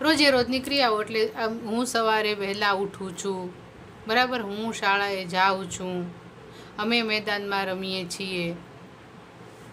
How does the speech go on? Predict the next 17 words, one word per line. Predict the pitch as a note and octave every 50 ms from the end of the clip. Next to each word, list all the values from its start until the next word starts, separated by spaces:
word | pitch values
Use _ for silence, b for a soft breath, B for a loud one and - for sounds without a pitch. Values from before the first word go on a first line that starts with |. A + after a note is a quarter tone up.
| - - - - - - - - - - - - - - - - - -
મારી | G3 G#3 A3+ A#3+ B3+ B3+
માતા | A#3 A#3 A3 A3 G#3+ - A3 G#3+ G#3+
રસોઈ | G3+ G3 F#3 - G#3 F#3+ G3 G3+
કરે | G3 - G3+ G3+ G#3 G#3 G3 F#3
છે. | F3+ - - G3+ G3+
આ | - C4
બધી | B3 D4 D#4+ D#4
રોજે | C#4+ C#4+ C#4+ B3 D4+
રોજની | D#4 D#4 D#4+ D#4 E4 D#4+
ક્રિયાઓ | D#4 D4+ D4+ D4 C#4 B3 G3+ F3+ E3 E3
છે | - - - D#3+ - - - - - - B B B B B B - -
જેને | - A3+ A#3 A#3 C4+ D4+
આપણે | C#4 A#3 G3 F#3+ G3+ G#3+ B3
વર્તમાન | A#3+ G#3 G3 G3 - B3 B3 B3+ B3+ B3
કાળથી | A3 G#3 F#3+ F#3 F3+ F3 A#3 A#3
દર્શાવીએ | A#3 B3 B3 A#3+ - B3 G#3+ F#3+ E3+ D#3+ D#3+ D3+
છીએ. | D3 - - D#3+ D3+